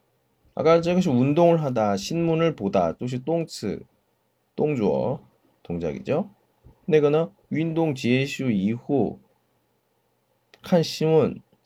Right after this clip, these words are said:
칸报纸 더 있었죠. 所以呢,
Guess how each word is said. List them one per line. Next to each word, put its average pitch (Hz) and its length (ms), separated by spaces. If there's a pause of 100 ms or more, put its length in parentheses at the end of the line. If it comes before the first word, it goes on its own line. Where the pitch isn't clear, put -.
(160)
칸报纸 123 840
더 90 120
있었죠. 87 600 (1600)
所以呢, 135 600